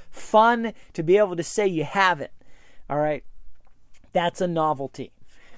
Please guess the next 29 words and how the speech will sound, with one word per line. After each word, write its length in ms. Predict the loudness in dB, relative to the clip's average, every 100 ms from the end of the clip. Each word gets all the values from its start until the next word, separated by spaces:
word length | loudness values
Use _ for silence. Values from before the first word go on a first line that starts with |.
| -20 -12
You 140 | -6
know, 80 | -2
you 140 | -2 2
got 160 | 6
all 180 | 6 6
different 380 | 4 -4 -4 -10
kinds 440 | -6 -2 -2 -4
of 240 | -8 -6 0
boots, 480 | 0 0 -6 -12
and 260 | -10 -10 -8
you 120 | -6
got 280 | 0 2 4
all 380 | 6 6 6 4
this 220 | 0 -6
stuff 360 | 0 0 2 2
out 240 | 0 0
there. 100 | -6
You 80 | -4
gotta 300 | 0 0 2
have 200 | 0 0
boots. 440 | -4 -4 -12 -16 -18 -20 -20 -20 -8
It's 200 | -8 -6
a 60 | -6
need. 400 | -4 -6 -8 -16 -14 -16 -16 -18 -18 -20 -20 -20 -20 -18 -12
Better 420 | 2 8 10 10
boots 360 | 10 6 4
are 140 | 2 2
a 60 |
comfort. 500 | 2 2 2 0 -10